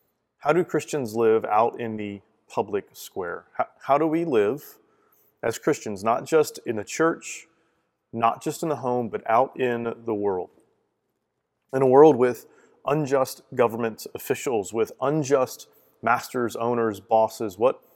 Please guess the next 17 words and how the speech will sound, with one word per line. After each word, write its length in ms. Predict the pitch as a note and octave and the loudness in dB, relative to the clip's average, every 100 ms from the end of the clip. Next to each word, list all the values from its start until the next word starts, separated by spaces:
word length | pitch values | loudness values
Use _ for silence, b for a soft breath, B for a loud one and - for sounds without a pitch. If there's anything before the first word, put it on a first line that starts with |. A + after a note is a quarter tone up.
| b b b | b b b
what 340 | A2 B2+ - | 2 4 4
should 540 | - - C#3 A2+ A2 A#2 | -4 -2 0 0 -4 -6
the 240 | A2 G2+ _ | -6 -6 _
Christian's 760 | - D3+ - D#3+ D#3 D3 - _ _ _ | -6 -6 -4 -6 -6 -8 -12 _ _ _
posture 720 | - A2+ G#2+ - - A2 G#2 _ _ - | -2 -2 -2 -14 -8 -8 -8 _ _ -18
be? 180 | A#2 F#2 _ _ _ _ _ _ _ _ _ _ _ _ _ _ - | -14 -14 _ _ _ _ _ _ _ _ _ _ _ _ _ _ 0
Peter's 240 | E3 D3 | 2 4
answer 440 | D3+ E3 - A2 D#3 _ _ _ _ _ _ | 4 0 -4 -8 -10 _ _ _ _ _ _
is 200 | - A2+ | -8 -4
likely 400 | G#2 A2+ C3 D3+ | 4 4 4 0
going 240 | C3 B2+ B2+ | 2 2 0
to 100 | D3 | -4
make 300 | A2 G2+ G2+ - _ _ | -4 -4 -6 -16 _ _
most 460 | A#2 A#2 C3+ C#3+ - | -4 2 2 2 -2
of 120 | G2 | 0
us 380 | F#2+ F#2 - - _ - | -2 -4 -16 -20 _ -10
uncomfortable. 580 | G#2+ - F#2 - - | -8 -6 -10 -14 -20